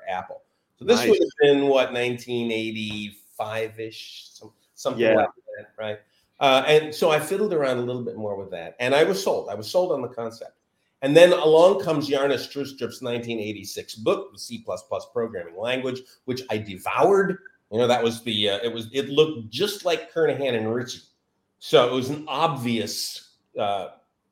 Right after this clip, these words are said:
Speaker 1: evolution from C to this new language, the new C, C plus plus. I devoured that book, and I, I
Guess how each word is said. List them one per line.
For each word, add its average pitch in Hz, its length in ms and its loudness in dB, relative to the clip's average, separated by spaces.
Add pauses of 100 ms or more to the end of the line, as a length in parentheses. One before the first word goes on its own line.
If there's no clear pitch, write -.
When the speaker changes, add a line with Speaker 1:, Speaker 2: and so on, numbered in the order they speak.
Speaker 1:
evolution 131 680 0
from 98 220 -10
C 110 500 -12
to 101 60 -14
this 92 260 -12
new 139 300 -6
language, 73 640 -12 (200)
the 110 80 -8
new 123 380 0
C, 113 460 -10
C 107 260 -12
plus 92 220 -8
plus. 123 300 -4 (360)
I 120 60 -2
devoured 165 420 6
that 143 200 6
book, 135 180 2
and 123 100 0
I, 113 60 2
I 110 460 -6